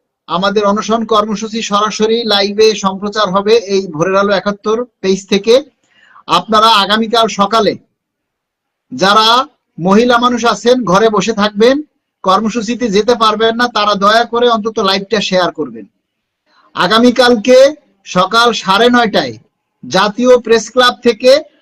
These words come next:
আমার এই ভোরের আলো একাত্তর পেজ থেকে অনশন কর্মসূচি সরাসরি লাইভে সম্প্রচার করা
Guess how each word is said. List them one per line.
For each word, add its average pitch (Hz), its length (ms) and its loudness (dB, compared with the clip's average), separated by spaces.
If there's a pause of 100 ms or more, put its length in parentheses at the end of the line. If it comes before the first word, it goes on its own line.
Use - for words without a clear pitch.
(280)
আমার 208 360 0 (100)
এই 214 200 2
ভোরের 185 300 0
আলো 226 160 2
একাত্তর 220 480 -2
পেজ 220 220 2 (120)
থেকে 220 280 2
অনশন 220 440 -2
কর্মসূচি 208 680 -4
সরাসরি 226 680 0 (500)
লাইভে 214 540 2
সম্প্রচার 226 560 2
করা 196 220 0